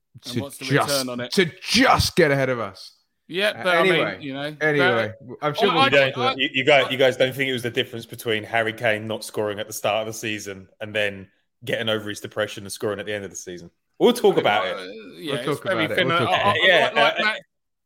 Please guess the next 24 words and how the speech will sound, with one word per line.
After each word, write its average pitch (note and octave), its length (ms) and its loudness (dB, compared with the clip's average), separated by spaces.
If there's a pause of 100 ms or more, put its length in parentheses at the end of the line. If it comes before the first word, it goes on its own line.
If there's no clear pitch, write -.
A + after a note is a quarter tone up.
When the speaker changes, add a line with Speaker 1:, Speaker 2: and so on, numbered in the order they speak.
(180)
Speaker 1:
like F3 220 -4
Matt F3 220 -2
said, C#3 240 -8
I, D#3 340 0
I D#3 200 -2
was C3+ 180 -12
watching. C3 480 -10 (180)
I D#3+ 80 -4
mean, E3+ 220 -2
if F3+ 80 -4
anyone's F#3 540 -4 (760)
logging F3+ 400 -2
in, D#3+ 240 -2 (260)
in F3+ 260 -2
today C#3+ 360 0
for - 140 -14
the D#3 260 -2
expert F#3 540 -2
analysis D#3+ 800 -6
for D#3 80 -10
myself D#3 760 0 (140)
and D3+ 140 -2
others D3 180 0
included D3+ 720 -2